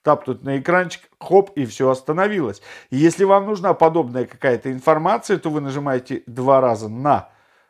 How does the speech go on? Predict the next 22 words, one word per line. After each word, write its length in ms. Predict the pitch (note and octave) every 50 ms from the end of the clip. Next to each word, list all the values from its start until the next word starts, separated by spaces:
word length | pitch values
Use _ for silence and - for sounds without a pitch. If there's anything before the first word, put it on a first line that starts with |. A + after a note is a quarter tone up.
| _ _ _ _
центр 480 | - - F3+ A3+ B3 B3+ B3+ G3+ F3 D#3
или 160 | D3+ C#3+ D3
на 120 | C#3+ D3
любое 560 | D#3 E3 E3+ E3 E3+ E3 D3 B2+ B2 - - _ _ _ _ _ _ _ _ _ _ _
из 420 | D#3+ D#3+ D#3 C3+ A2 - - _ _
мест, 520 | - A2 C3 D#3 D#3+ C#3 - - - - -
а, 220 | - B2+ B2+ B2+ B2
данного 460 | A#2+ B2+ D#3+ D#3 C3 B2 A#2 A2+ A2+
циферблата 600 | - D#3 - - G3 G3+ G#3 C4 C4+ B3 - G#3
и 220 | F3+ - - -
получаем 500 | B3 - F3 D#3 D3+ C#3+ - F#3 F3+ E3
вот 120 | D3 C#3+ C3
такую 280 | C#3+ C3+ - D3+ C#3
информацию. 540 | B2+ B2 D3+ C#3+ C#3+ C3 A#2+ G2+ - - A2+
Во-первых, 440 | C#3 D3+ D3 - C3+ A2 G#2+ G2 _
пульс, 360 | _ - A3+ A#3+ A3+ - _ - - - _ _
во-вторых, 540 | B2 B2+ E3 E3+ D#3+ - F#3+ F3+ D#3+ B2+ -
сколько 360 | - - D#3+ D3 A2+ - C3+
мы, 360 | C#3 D3 D3+ C3+ - _ _ _ _ - _ _ -
а, 200 | C3+ B2+ B2 A2+
прошли 560 | - - C#3 D3 C#3+ - - D3 C3 A2+ A2+
этажей, 520 | G#2+ - D#3+ F3+ F3+ G#3+ C4 C4+ B3+ B3+